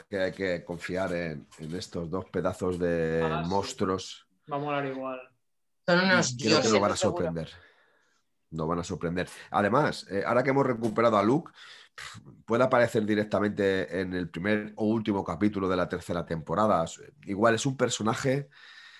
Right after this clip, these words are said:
Speaker 1: que es muy potente para el mundo de Star Wars y no pueden dejarlo a-,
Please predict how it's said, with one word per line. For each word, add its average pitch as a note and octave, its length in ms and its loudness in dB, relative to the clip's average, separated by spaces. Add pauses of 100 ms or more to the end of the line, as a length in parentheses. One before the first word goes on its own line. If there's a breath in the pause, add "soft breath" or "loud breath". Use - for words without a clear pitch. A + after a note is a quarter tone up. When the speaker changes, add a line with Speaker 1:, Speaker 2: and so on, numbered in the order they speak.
(200 loud breath)
Speaker 1:
que A2 100 2
es A2+ 100 2
muy A#2+ 240 2
potente G#2 760 0
para F2 200 -2
el F2 60 -4
mundo F2+ 240 -2
de E2+ 80 0
Star D#2+ 180 -6
Wars G2 400 -6 (180)
y F2 200 -8
no G#2+ 260 0
pueden A#2 320 0
dejarlo G2 1040 2
a-, F2+ 120 0